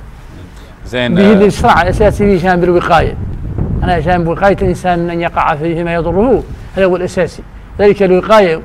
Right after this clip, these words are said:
Speaker 2: مجمعين على وجوبها، بينما العلاج قاع عندهم، آه، محل خلافي. إذن هذه القاعدة العامة.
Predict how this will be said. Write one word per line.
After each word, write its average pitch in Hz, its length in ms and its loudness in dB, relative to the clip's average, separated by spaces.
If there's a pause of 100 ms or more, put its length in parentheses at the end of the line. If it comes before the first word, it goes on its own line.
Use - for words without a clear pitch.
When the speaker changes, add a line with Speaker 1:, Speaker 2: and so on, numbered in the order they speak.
Speaker 2:
مجمعين 185 500 -2
على 175 140 0
وجوبها، 180 600 4 (640)
بينما 196 300 4
العلاج 180 440 2
قاع 180 100 4
عندهم، 180 340 -2
آه، 156 300 -4 (920)
محل 165 320 -4
خلافي. 160 380 -2 (920)
إذن 190 320 2
هذه 185 500 4
القاعدة 170 340 2
العامة. 151 300 0